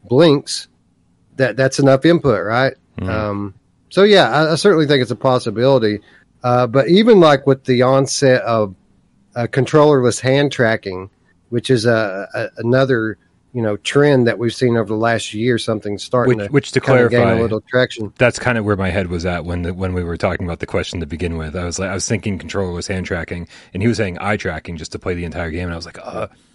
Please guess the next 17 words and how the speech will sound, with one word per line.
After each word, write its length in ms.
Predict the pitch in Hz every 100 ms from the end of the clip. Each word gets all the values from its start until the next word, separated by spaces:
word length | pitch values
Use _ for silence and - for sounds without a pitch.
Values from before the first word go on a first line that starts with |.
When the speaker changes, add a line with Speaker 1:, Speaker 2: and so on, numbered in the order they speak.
| _ -
Speaker 2:
sorry, 180 | 110 90
I 60 |
was 100 | 92
somewhere 260 | 117 95 90
else. 180 | 85 92
I 60 |
apologize." 560 | 87 95 90 87 85 - _ _
And 100 | 95
I 60 | 95
didn't 120 | 104
mean 100 | 92
to 80 | 98
interrupt. 300 | 85 76 -
I'm 100 | -
sorry, 180 | 78 104
Speaker 1:
Right. 140 |
Speaker 2:
Wes. 100 | 92